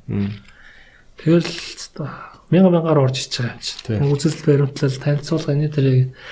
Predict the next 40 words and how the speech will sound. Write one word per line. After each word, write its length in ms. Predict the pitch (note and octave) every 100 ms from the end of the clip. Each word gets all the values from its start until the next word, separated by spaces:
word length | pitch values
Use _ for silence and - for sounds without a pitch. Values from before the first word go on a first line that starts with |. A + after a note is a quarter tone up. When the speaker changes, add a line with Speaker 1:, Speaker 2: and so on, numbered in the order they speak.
| -
Speaker 2:
сангийн 360 | - D3+ F3+ G3+ G3
яванд 120 | F3+
тахта 600 | D#3 - - D3+ C3+ - - _
долоо 160 | - C3+ F3+ F3
хоногт 140 | -
нэг 100 | D3+
хууль 160 | D3 C3
хийдэг 280 | C3+ B2+ -
байсан 300 | A#2+ - F#3
л 60 |
дээ. 240 | - - -
Speaker 1:
Мм. 220 | G#2+ G2+ - - - - -
Speaker 2:
А, 120 | D3 C3
гэтэл 320 | - G#3 G3
гишүүн 320 | C3 - G#3+
болчлоор 380 | D3 - - C#3+
маш 160 | E3 E3+
олон 320 | D#3 - C#3+ C#3
хуулийн 360 | C#3+ D3 C3+ B2+
нөх 240 | B2+ -
унших 240 | - -
шаардлагатай 500 | D3 C3+ - - -
болчтой 420 | B2+ G#2+ G#2 - C3
юм 40 | B2+
байна. 120 | - - - - - - -
Нэр 160 | A#3 A#3+
их 80 |
үсээд 320 | D#3 - A#3 -
байх 160 | -
ажил 240 | D#3+ D#3 C#3
биш 160 | B2
шүү 200 | G2+ - C3
дээ. 120 | - - - -
Speaker 1:
Тий. 160 | - G2+ - - _ - -
Speaker 2:
Гэтэл 320 | B2+ B3+ G#3+ B3
энэ 60 | A#3
насандаа 400 | - G#3+ G#3 F3+
мэрэгжлийнхээ 540 | E3 - - G3+ E3+
ажлыг 340 | D#3 - D#3 C3
хийгээд 580 | C3 B2+ D3 D#3 B2+